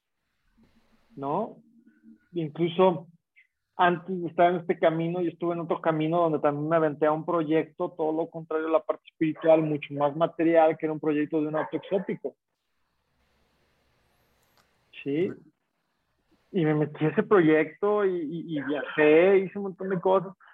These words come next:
pero al final no me importó.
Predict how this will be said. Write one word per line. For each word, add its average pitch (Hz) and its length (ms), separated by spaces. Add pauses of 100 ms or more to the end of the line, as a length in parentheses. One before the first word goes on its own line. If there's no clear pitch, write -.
(340)
pero 208 420 (1000)
al 165 180
final 185 580
no 180 140
me 196 100
importó. 185 680